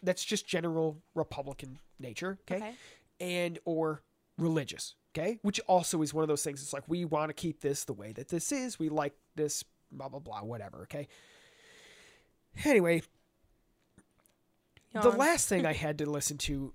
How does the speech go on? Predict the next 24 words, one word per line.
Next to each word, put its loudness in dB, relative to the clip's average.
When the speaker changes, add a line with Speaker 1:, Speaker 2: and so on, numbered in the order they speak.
Speaker 1:
was 0
two -4
ladies -2
complaining -6
about -6
how, -6
"Oh, -4
things -6
are -10
changing," -2
and -14
this 6
restaurant, -2
this -4
local 2
restaurant -6
that -14
they're -12
Speaker 2:
Mm-hmm. -4
Speaker 1:
talking -8
about -8
around 6
us, 0
okay? -10